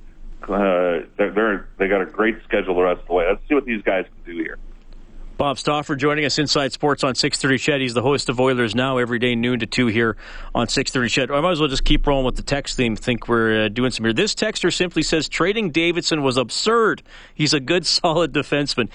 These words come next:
Speaker 2: You know, uh, I, I wasn't overly surprised to see Davidson go, Bob. Was I a, a little surprised to see Desharnais coming back? Absolutely. A caller before the news said, "Geez, you know, I didn't think that was Chiarelli's type of player,"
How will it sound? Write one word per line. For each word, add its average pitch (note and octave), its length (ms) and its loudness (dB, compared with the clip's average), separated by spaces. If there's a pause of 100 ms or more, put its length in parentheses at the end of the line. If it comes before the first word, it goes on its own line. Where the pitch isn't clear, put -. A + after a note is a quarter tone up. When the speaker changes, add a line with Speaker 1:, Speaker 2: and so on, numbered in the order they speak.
(280)
Speaker 2:
You D#3 80 0
know, G3+ 280 2
uh, - 140 -8
I, F3 520 0
I F3+ 120 2
wasn't C4 360 0
overly G#3 420 4
surprised F3 600 0
to E3 60 -2
see F3 200 0
Davidson D#3 460 2
go, C3 180 4
Bob. A2 320 0 (380)
Was D3+ 200 2
I D#3+ 180 2
a, E3+ 200 2
a E3+ 160 2
little F3 280 2
surprised F3 560 0
to D#3 60 -2
see E3+ 160 0
Desharnais D3+ 560 2
coming C#3 240 0
back? A#2 220 0
Absolutely. C3+ 460 0
A G#2+ 40 2
caller D3+ 320 0
before C#3 320 0
the B2+ 80 4
news C3 320 2
said, B2+ 420 2 (280)
"Geez, D#3 320 0
you A2+ 60 -2
know, C3+ 120 2
I C3 60 2
didn't C#3+ 160 0
think C#3+ 180 0
that C3 160 0
was B2+ 140 -2
Chiarelli's B2+ 460 0
type B2+ 240 -2
of A#2+ 160 -4
player," A#2+ 360 2